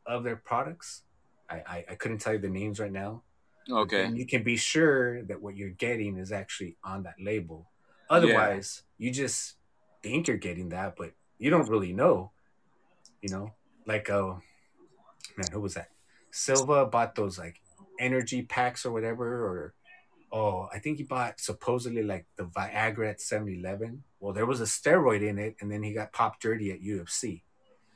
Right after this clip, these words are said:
Speaker 1: So,
Speaker 2: Really?
Speaker 1: yeah, 'cause over there, you, you just gotta be careful with ingredients.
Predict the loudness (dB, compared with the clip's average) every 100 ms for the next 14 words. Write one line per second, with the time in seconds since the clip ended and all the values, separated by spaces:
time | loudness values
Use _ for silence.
0 | _ _ -10 4 8 10 10 6 6 2
1 | 0 -4 -10 -6 4 6 6 2 -2 -4
2 | -4 0 4 4 8 8 8 6 0 -8
3 | -10 -8 -8 -2 0 0 -2 0 0 0
4 | -4 -4 -4 -4 -2 -2 -4 -6